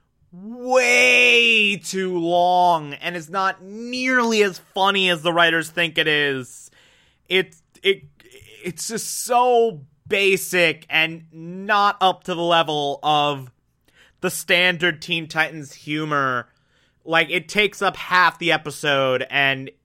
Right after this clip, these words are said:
it could have easily been wrapped up in, like, two minutes. And to add insult to injury, this sequence ends with the reveal that the dog could talk the entire time and could have easily just said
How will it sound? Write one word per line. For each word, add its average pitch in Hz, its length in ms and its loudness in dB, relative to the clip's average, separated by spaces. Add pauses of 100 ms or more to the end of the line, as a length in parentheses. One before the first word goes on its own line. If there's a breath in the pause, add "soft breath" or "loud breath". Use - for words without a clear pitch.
(340)
it 160 100 -2
could 175 160 -2
have 165 100 0
easily 165 380 0
been 147 160 0
wrapped 143 340 0
up 139 140 -2
in, 139 80 -4
like, 127 280 -6
two 156 280 -4
minutes. 143 580 -2 (540 soft breath)
And 170 260 0
to 202 100 -6
add 220 220 4
insult 196 320 -2
to - 120 -4
injury, 180 420 2
this 175 160 0
sequence 180 520 -2
ends 175 320 0
with 156 140 -10
the 160 80 -4
reveal 156 360 0
that 139 120 -14
the 139 80 -8
dog 156 340 2
could 151 160 -10
talk 147 320 -2
the 147 120 -6
entire 139 280 -2
time 143 520 0 (360 soft breath)
and 139 160 -6
could 160 140 0
have 143 100 -2
easily 143 500 -2
just 139 340 -6
said 131 520 2